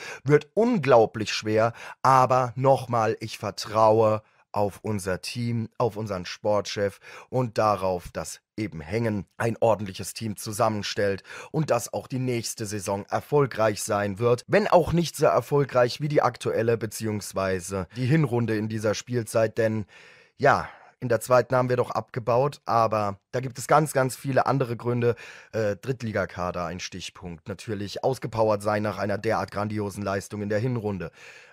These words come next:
Ähm, wir werden nicht mehr unterschätzt und so weiter und so fort. Und kommt jetzt bitte nicht irgendwie mit Schiedsrichterglück oder sonst irgendetwas, denn da gab es auch viel zu viele Entscheidungen,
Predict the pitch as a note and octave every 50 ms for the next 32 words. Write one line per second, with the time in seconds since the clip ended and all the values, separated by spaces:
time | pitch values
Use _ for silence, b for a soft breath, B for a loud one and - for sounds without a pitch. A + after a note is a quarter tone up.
0 | B - G2 G2 G2 G2 G2 A#2+ A#2 B2+ B2+ A#2+ B2 B2+ A#2+ - - - A#2 G#2+
1 | A#2 B2 - A#2+ A2+ - - C3+ A#2+ G#2+ - - - - - - - - E2+ D#3+
2 | E3+ E3 D3+ - - C#3+ B2+ A#2+ A#2+ A#2 A#2 A2+ A#2+ G#2 F2 A2 A2+ - A2 -
3 | B2+ A#2+ A#2+ B2+ B2+ - E3+ E3 - - D3+ C3+ A#2+ - - D#3 D3+ - C#3 C3+
4 | C3+ A#2+ - - - A#2+ A#2+ B2 A2+ A#2 B2+ B2+ B2 A2+ - - D3+ C3+ - -
5 | - B2 A2+ - - A2 G#2 - A#2+ A2+ - - G#2+ G#2+ G2+ - A#2 A2 A2 -
6 | - F#2 G#2 G#2+ G2 E2+ F#2+ - - G#2+ G2+ - - A#2+ A#2+ A#2 G#2+ A2+ G#2+ G#2+
7 | - G2+ - - G#2+ G#2+ G2 - - D#3+ D#3+ - - C3 A2+ - C#3+ C3 B2 G#2
8 | G2 G#2+ - - G#2 G#2 G2+ G2+ G2+ G#2